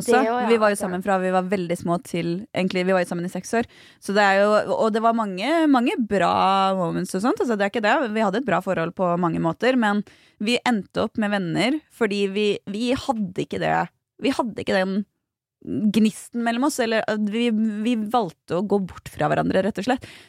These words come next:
Speaker 1: Så det der å
Speaker 2: Dere valgte å bare liksom gjøre dere hver deres greie.
Speaker 1: Ja, så
Speaker 2: Ja.
Speaker 1: det er mye bedre hvis man blir med på litt ting, altså. Jeg er
Speaker 2: Ja.
Speaker 1: helt enig der, Asmin.
Speaker 2: Mhm.
Speaker 1: Hva, er det meg her nå?
Speaker 2: Jeg tror faktisk det er meg.
Speaker 1: Det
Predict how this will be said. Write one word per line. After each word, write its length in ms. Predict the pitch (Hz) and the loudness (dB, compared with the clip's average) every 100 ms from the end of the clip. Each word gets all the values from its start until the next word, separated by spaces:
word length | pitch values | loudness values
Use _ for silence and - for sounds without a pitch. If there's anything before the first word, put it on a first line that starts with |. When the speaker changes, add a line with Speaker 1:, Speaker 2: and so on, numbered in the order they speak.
| - | -10
Speaker 1:
Så 140 | - | -2
det 80 | 247 247 | 0 2
der 180 | 226 233 | 2 4
å 60 | |
Speaker 2:
Dere 120 | 240 247 | 4 4
valgte 340 | 262 - 214 | 2 0 -2
å 100 | 220 | 0
bare 200 | 214 190 180 | 2 2 0
liksom 220 | 185 185 | -4 -6
gjøre 220 | 180 165 | -4 -2
dere 220 | 160 165 160 | -2 -4 -4
hver 260 | 156 151 147 | -4 -4 -4
deres 240 | 143 - | -6 -10
greie. 300 | - - - 170 | -8 -8 -6 -2
Speaker 1:
Ja, 140 | 302 - | -2 -2
så 100 | - | -4
Speaker 2:
Ja. 40 | - | 0
Speaker 1:
det 60 | 277 | 2
er 80 | 269 | 2
mye 180 | 302 269 | -2 0
bedre 300 | 190 160 190 | -2 -2 -4
hvis 160 | 202 | -4
man 420 | 233 233 226 233 | -2 0 2 0
blir 260 | 214 208 214 | 2 0 0
med 340 | 214 170 160 - | 0 0 -2 -4
på 80 | |
litt 140 | 220 247 | -4 -2
ting, 100 | 320 571 | -2 0
altså. 180 | 233 156 | 0 0
Jeg 100 | - | -2
er 80 | 240 | -2
Speaker 2:
Ja. 100 | 269 | -2
Speaker 1:
helt 100 | 277 | -2
enig 180 | 185 180 | -2 -2
der, 160 | 160 | -4
Asmin. 280 | 165 202 277 | -4 -4 -4
Speaker 2:
Mhm. 300 | - 240 214 233 _ _ _ 247 | -4 -6 -8 -12 _ _ _ 0
Speaker 1:
Hva, 420 | 277 294 294 - | 2 4 2 2
er 40 | 262 | 2
det 720 | 277 277 277 269 269 262 254 | 0 0 0 0 0 0 0
meg 160 | 202 | 0
her 100 | 180 | 0
nå? 120 | 196 480 - _ _ _ - | -2 -6 -8 _ _ _ -8
Speaker 2:
Jeg 140 | 277 | -8
tror 220 | - 294 | -4 -6
faktisk 360 | 277 302 - 214 | -2 -4 -6 -6
det 100 | 214 | -4
er 40 | |
meg. 280 | 208 202 269 - _ _ _ | -2 -2 -6 -10 _ _ _
Speaker 1:
Det 60 | - | -4